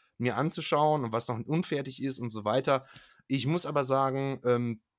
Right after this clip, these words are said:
ja, richtig weit fortgeschritten war es nicht. Man kennt ja ein Bewegtbild, kennt man im Grunde genommen nur diesen Trailer von der E drei. Und diese Levels, die da gezeigt worden sind, auch nur die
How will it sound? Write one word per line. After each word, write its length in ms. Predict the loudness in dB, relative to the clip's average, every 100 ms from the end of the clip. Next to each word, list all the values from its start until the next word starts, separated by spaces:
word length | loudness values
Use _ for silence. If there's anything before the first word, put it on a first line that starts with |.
| _ _ _ _ _ _ -20 -18
ja, 480 | -8 -2 0 2 2
richtig 480 | 0 -2 -4 -8 2
weit 440 | 6 6 4 -2 -10
fortgeschritten 960 | -12 -12 -6 0 0 0 -6 -4 -2
war 140 | 0 0
es 140 | 0
nicht. 220 | -2 -2
Man 140 | -6 0
kennt 240 | 2 2
ja 100 | 0
ein 260 | -2 -4 -4
Bewegtbild, 720 | -6 0 0 0 -2 -2 -2 -8 -16 -16 -2
kennt 180 | 0 2
man 120 | 2
im 100 | 0
Grunde 220 | 0 -2
genommen 260 | -2 -2 -2
nur 180 | 0 -2
diesen 260 | -2 -6
Trailer 300 | -4 0 0
von 180 | 0 -2
der 120 | -2
E 100 | -2
drei. 400 | -4 0 2 2 -2 _ _ _ -10
Und 120 | -6
diese 160 | -4 0
Levels, 400 | 2 2 0 -4
die 140 | 0
da 220 | 4 4
gezeigt 460 | 4 0 -2 -2 -2
worden 300 | -2 0 -2
sind, 260 | -6 -6 -10 _
auch 220 | -6 -4 0
nur 180 | 0 -2
die 400 | -6 -6 -8